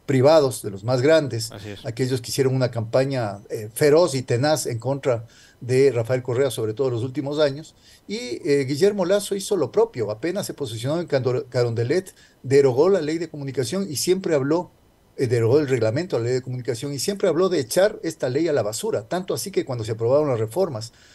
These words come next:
Speaker 1: a fines del año pasado, él, eh, simbólicamente, un acto, yo diría, deleznable para un presidente, votó a la le-, a, al tacho de basura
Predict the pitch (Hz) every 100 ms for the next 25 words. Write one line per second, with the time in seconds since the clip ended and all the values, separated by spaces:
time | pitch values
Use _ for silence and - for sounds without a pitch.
0 | _ - 120 170 165 127 113 147 160 139
1 | 117 139 160 151 - 180 170 - 147 180
2 | 196 - 131 113 113 143 127 165 170 156
3 | 131 - 160 120 123 - 113 - _ _
4 | _ - 170 170 165 127 113 110 143 143
5 | 135 127 131 139 156 143 135 131 156 _
6 | _ _ 123 143 143 208 208 - 135 127
7 | 117 131 - 120 123 113 180 180 185 143
8 | 110 110 196 151 165